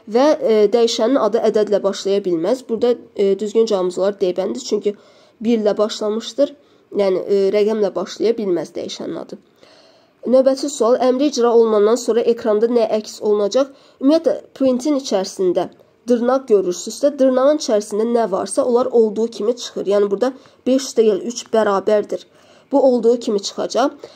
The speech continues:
Vergül nəyi göstərir? Vergül onu göstərir ki, printin içərisində verilən elementlər arasında boşluq qoyulur.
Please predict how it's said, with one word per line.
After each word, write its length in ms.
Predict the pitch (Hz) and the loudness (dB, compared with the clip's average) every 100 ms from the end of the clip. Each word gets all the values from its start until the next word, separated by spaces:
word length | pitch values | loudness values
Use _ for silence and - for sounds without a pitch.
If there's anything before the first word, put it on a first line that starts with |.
| - | -6
Vergül 440 | 233 277 247 330 302 | 2 2 4 2 4
nəyi 180 | 233 214 | 2 0
göstərir? 480 | 208 - 208 226 262 | -2 -2 -4 -2 2
Vergül 320 | 240 226 247 | 2 2 0
onu 240 | 233 220 208 | 0 0 0
göstərir 420 | 202 - 202 196 | -4 -6 -8 -6
ki, 160 | - 302 - - _ | -4 -4 -6 -20 _
printin 460 | - 262 254 302 294 | -2 0 0 -2 -2
içərisində 480 | - 226 214 214 226 | -2 -2 -2 -2 0
verilən 300 | 220 202 220 | 2 2 2
elementlər 560 | 226 214 202 190 220 202 | 0 0 0 -2 -4 -2
arasında 500 | 202 208 - 185 233 220 | -6 -6 -6 -4 -2 2
boşluq 440 | 214 - 208 190 _ _ | 0 0 -8 -10 _ _
qoyulur. 480 | - 226 220 269 381 | 2 2 4 0 -2